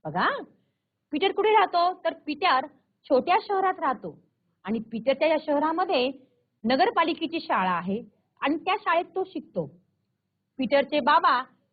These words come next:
बँकेत नोकरी करतात, आई शिक्षिका आहे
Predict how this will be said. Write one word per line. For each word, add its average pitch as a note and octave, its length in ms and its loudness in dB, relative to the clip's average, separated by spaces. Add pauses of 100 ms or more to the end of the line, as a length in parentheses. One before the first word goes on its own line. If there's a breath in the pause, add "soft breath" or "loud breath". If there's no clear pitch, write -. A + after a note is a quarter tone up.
(180)
बँकेत A#3 480 0
नोकरी D#4+ 300 -2
करतात, D#4 480 0 (580)
आई C4+ 400 0
शिक्षिका - 500 -4
आहे D4+ 400 -2